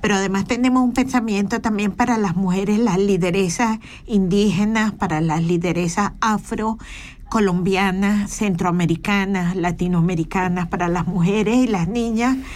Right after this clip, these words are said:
que están en este momento en situación extremadamente vulnerable. También para las mujeres que están en situación vulnerable en Suiza, en Europa, que vienen víctimas de tráfico de mujeres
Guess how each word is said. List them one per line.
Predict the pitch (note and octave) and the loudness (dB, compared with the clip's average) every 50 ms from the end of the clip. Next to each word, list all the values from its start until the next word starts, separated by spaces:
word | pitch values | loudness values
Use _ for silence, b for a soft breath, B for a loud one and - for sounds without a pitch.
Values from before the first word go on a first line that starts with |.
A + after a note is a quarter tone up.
| B B B B | B B B B
que | G#3 | -2
están | G#3 G3+ - G3+ F#3+ F#3+ F#3+ | -2 0 0 0 0 0 0
en | F#3+ G3 G#3 | 0 2 2
este | G#3 F#3+ E3+ - A#3+ | 2 2 0 0 -2
momento | A3 A3 G3+ G3 G3+ F#3+ F#3+ F#3+ E3+ A3 | 0 0 2 2 2 2 0 0 -2 0
en | G#3+ G3+ | -2 0
situación | G3 B3 A#3+ - G3 F3 E3 - G#3+ F#3 G3 G3+ - | 0 -2 0 0 0 -2 0 0 0 -2 -2 -2 -2
extremadamente | A3+ - - - G3 F#3 F3+ F3 F3+ F#3 F#3+ G3 F#3+ E3+ G#3+ | -2 -2 -2 -2 -2 0 0 0 0 0 0 0 0 0 0
vulnerable. | G3+ G#3 G#3+ G#3 G3 F3 F3 F3 F3 F#3+ F3 E3+ C#3+ C3 D#3+ E3 - - - - - - B B B B B B B B B B B - | 0 2 2 0 0 0 0 0 2 2 2 0 0 0 -2 -2 -4 -8 -14 -16 -16 -18 B B B B B B B B B B B -2
También | G#3+ G3 G#3 G#3 G3+ G3 G3 F#3+ | -2 0 2 2 2 2 2 0
para | E3 A3+ G#3+ A#3+ | -2 0 0 0
las | A#3 G#3+ G3 F#3 | 0 0 0 0
mujeres | G3+ F#3 F3 F3+ E3 E3+ F#3 | 0 0 0 0 0 -2 -2
que | - A#3+ | -2 -2
están | A3+ - G#3 F3+ F#3 F3 | -2 -2 -2 -2 -2 -2
en | F3+ F#3+ F3+ | -2 -4 -4
situación | - - - - G3+ E3 - G#3+ G3 F3+ | -4 -6 -6 -4 -4 -4 -2 -2 -2 0
vulnerable | F#3+ G3 G3+ G3 G3 F3+ F3 E3 D3+ C#3+ F#3 E3+ | 0 0 2 2 2 2 2 0 0 0 0 2
en | E3 E3+ E3+ | 2 2 2
Suiza, | - - A#3 G#3+ G#3+ F#3 - - D3 C3+ C3+ C3+ C3+ - - - | 0 0 0 0 0 0 0 -2 -2 -2 -2 -4 -6 -10 -10 -4
en | - G3+ F3+ | -2 0 0
Europa, | F#3 F3+ F3 F3+ G#3 F3+ E3 - - E3 E3+ E3 - B B B B B B B B B B | 2 2 2 2 2 0 0 -4 -4 -6 -6 -6 -8 B B B B B B B B B B
que | - G#3+ | -2 0
vienen | G3+ G#3+ G3+ F#3 F#3+ G3 G3 G#3+ A3+ A3+ G#3+ G#3+ - - - | 2 2 2 2 2 0 0 -2 -2 -2 -2 -4 -4 -4 -2
víctimas | G#3+ G#3+ F3 - - G#3+ G3+ G#3+ G3 F#3+ | -2 -2 -2 -2 -4 -2 0 0 2 2
de | G3+ F#3+ | 0 -2
tráfico | F3 - E3+ E3 E3 E3 - - - - F#3+ F3+ | -2 0 0 0 0 0 -2 -2 -2 0 0 2
de | F3+ | 4
mujeres | E3+ D#3+ D#3 F3+ D#3+ E3 C#3 B2+ C3+ - - - - | 2 2 2 2 0 0 0 0 -2 -2 -4 -8 -14